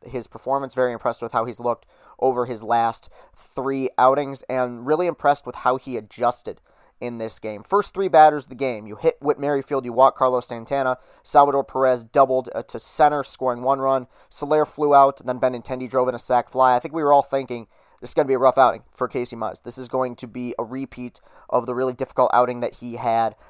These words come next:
last month against the Royals, where he gave up seven runs," and he adjusted.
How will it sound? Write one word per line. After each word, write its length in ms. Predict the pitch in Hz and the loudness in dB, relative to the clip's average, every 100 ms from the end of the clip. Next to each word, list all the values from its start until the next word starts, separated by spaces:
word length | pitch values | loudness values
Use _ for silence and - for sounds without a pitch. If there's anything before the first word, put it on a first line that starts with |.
| _ | _
last 360 | 117 127 117 - | 2 4 2 -2
month 280 | 131 143 147 | 0 0 0
against 260 | 127 123 | -6 -4
the 80 | 123 | -2
Royals, 300 | 120 117 113 | 0 0 -2
where 80 | 120 | -6
he 60 | |
gave 160 | 117 117 | -4 -2
up 120 | 113 | -4
seven 320 | - 127 120 | 0 0 0
runs," 360 | 120 123 117 - - | -2 -2 -2 -8 -8
and 400 | 127 123 120 - | -4 -4 -6 -10
he 140 | 156 | -10
adjusted. 520 | 135 127 135 - - | -2 2 2 2 -20